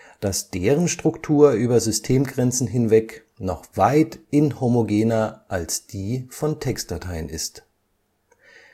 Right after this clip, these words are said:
Dafür haben Textdateien den Nachteil, dass zur Speicherung derselben Information mehr Speicherplatz erforderlich ist und dass die Daten vielfach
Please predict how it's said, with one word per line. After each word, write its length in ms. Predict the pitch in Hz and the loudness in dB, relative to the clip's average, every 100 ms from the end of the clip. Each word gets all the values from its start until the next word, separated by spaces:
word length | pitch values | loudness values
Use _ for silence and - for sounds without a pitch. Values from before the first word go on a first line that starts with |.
| _ _ _ - | _ _ _ -6
Dafür 580 | 82 92 - 147 165 165 - 131 | -2 -2 2 2 2 -4 -16 -8
haben 300 | 120 127 135 | -2 0 2
Textdateien 680 | 147 - 147 135 131 131 131 | 0 2 0 2 0 2 2
den 140 | 123 | 4
Nachteil, 640 | 117 120 - 131 123 120 | 2 2 -2 0 2 2
dass 240 | 110 104 - | 0 -6 -6
zur 260 | - 101 | -4 -4
Speicherung 760 | - - 101 101 113 110 107 101 | -4 -6 -4 -2 -2 -2 -2 -2
derselben 680 | 92 87 92 90 107 120 107 | -2 -2 0 0 2 0 0
Information 1000 | 120 - 131 131 131 131 127 131 131 - - | -2 -2 0 0 -2 0 2 2 -2 -8 -8
mehr 480 | 98 104 127 143 | -4 2 4 4
Speicherplatz 760 | 131 - 90 82 95 - 87 - | 0 -4 -4 -2 -4 -4 -6 -4
erforderlich 600 | 90 - 87 87 98 101 | -6 -4 -4 -2 -2 -2
ist 320 | 117 131 - - _ _ _ _ - _ - | -4 -6 -12 -20 _ _ _ _ -20 _ 0
und 340 | 165 160 131 | 2 2 2
dass 220 | 127 - | 2 2
die 160 | 123 90 | -2 -2
Daten 580 | 87 87 123 - 151 127 - | 0 2 0 -2 -6 -6 -14
vielfach 760 | - 185 175 - 90 - - | -8 -4 -4 -2 -6 -6 -18